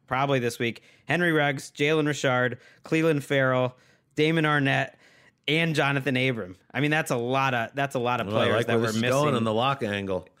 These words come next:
Speaker 2: But the
Speaker 1: Yep.
Speaker 2: Raiders,
Speaker 1: Yep.
Speaker 2: uh, the Raiders are cooked. They'll, they'll find a way to lose. If they found a way to lose that game last Thursday, uh, what makes you think Miami, a well-coached team that's gotten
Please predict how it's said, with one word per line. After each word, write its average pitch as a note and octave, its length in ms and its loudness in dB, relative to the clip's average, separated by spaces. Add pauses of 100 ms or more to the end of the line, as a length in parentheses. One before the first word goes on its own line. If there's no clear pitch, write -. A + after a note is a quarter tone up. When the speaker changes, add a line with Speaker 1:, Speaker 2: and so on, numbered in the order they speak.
(160)
Speaker 2:
But C3+ 140 2
the E3 60 0
Speaker 1:
Yep. - 20 0
Speaker 2:
Raiders, F3+ 240 4 (100)
Speaker 1:
Yep. B2 220 -10
Speaker 2:
uh, C#3 160 2
the A2+ 100 -2
Raiders F#2 280 -2
are D2 60 -12
cooked. - 380 -16 (140)
They'll, G#2 260 -2
they'll A2 160 0
find F#2+ 280 -4
a F2+ 40 -4
way F2+ 200 -2
to E2+ 60 -10
lose. F2 360 -6 (420)
If A2 120 -4
they F#3 120 2
found G#3+ 220 2
a F#3+ 60 4
way F3+ 120 2
to D#3 80 0
lose D3+ 240 2
that C#3 200 0
game C3+ 200 -2
last C3+ 300 0
Thursday, C#3 560 2 (320)
uh, A2+ 340 -4
what C#3+ 240 0
makes C#3+ 180 -2
you C3 100 -2
think B2+ 260 -4
Miami, A#2 540 0
a A2 60 0
well-coached A2+ 640 0
team G#2 260 -4
that's F#2+ 240 -8
gotten G2 500 -6